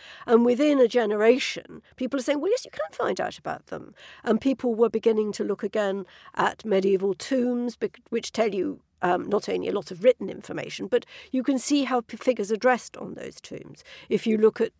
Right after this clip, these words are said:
manuscripts, um, illuminated manuscripts, you can see the furniture, you can see the food. And the other thing which the antiquaries were very good at and had really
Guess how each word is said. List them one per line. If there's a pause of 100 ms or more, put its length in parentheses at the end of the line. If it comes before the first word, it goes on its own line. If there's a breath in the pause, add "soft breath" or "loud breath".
manuscripts,
um,
illuminated
manuscripts,
you
can
see
the
furniture,
you
can
see
the
food. (220 loud breath)
And
the
other
thing
which
the
antiquaries (340 loud breath)
were
very
good
at
and
had
really